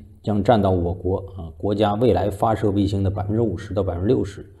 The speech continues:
所以呢，急需长征八号啊这型火箭。那长征八号的问世啊，不仅填补了这一领域的空白，由于它是大整流罩优势啊，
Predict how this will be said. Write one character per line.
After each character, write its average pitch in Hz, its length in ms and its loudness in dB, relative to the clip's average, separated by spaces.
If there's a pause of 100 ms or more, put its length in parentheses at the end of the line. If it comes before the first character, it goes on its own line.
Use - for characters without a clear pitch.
(540)
所 - 160 2
以 147 40 8
呢， 110 120 4
急 175 320 2
需 147 260 4
长 113 260 0
征 113 180 2
八 120 240 4
号 127 140 4
啊 90 340 -6
这 101 140 0
型 95 260 -2
火 92 160 -6
箭。 95 200 -4 (600)
那 120 100 -2
长 135 240 2
征 143 160 6
八 139 140 6
号 139 120 8
的 113 80 6
问 127 240 4
世 131 200 -2
啊， 98 120 2
不 139 180 2
仅 87 200 -4
填 110 320 -6
补 98 80 0
了 85 120 -4
这 98 100 0
一 107 80 4
领 90 240 0
域 92 40 -4
的 95 80 -2
空 101 260 -4
白， 82 400 -6 (400)
由 123 180 4
于 123 160 8
它 120 240 0
是 107 220 -2
大 101 280 -2
整 87 220 -2
流 90 160 0
罩 127 240 8
优 92 200 4
势 98 180 -2
啊， - 180 -10